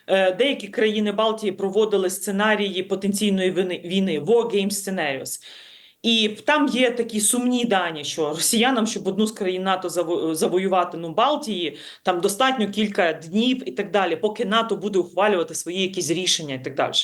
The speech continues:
Тому ми бачимо такі глибинні двосторонні угоди між країнами Європи, які розуміють, що їм прийдеться тоді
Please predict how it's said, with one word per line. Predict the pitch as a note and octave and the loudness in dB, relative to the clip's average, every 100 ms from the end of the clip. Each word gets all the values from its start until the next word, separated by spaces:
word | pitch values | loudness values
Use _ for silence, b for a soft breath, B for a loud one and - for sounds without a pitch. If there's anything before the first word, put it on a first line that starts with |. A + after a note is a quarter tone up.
| B B B B B | B B B B B
Тому | A#3+ D4+ | 2 4
ми | D4+ | 4
бачимо | C4 C4 C4 A#3 | 2 2 2 2
такі | G#3+ A3 A#3 - | 2 -2 -4 0
глибинні | F#3 A3+ - B3+ A#3 G#3 | 2 0 2 0 2 0
двосторонні | G3 G3 G3+ A#3 A3+ G#3+ G3 | 2 0 2 2 4 2 -2
угоди | - G3 E3+ C#4 - F#3+ - B B B | -2 -2 2 2 2 0 -2 B B B
між | G3 A#3+ B3+ | 0 2 2
країнами | - - A3+ A#3+ B3 A3 G#3 G3 F#3+ F#3 - B B B | 0 0 0 0 0 2 2 0 -2 -4 -14 B B B
Європи, | F#3+ A#3+ G3+ C#4+ D#4 G#3+ | 2 2 4 2 4 2
які | G3+ G#3+ C4+ | 2 0 2
розуміють, | B3 G#3+ A3 C4+ C#4+ | 2 2 2 2 2
що | - | 0
їм | G#3 A3 B3+ | 0 0 2
прийдеться | G#3+ G3+ A#3 A#3 | 0 2 2 0
тоді | G#3 F3+ A#3 | -4 -4 -6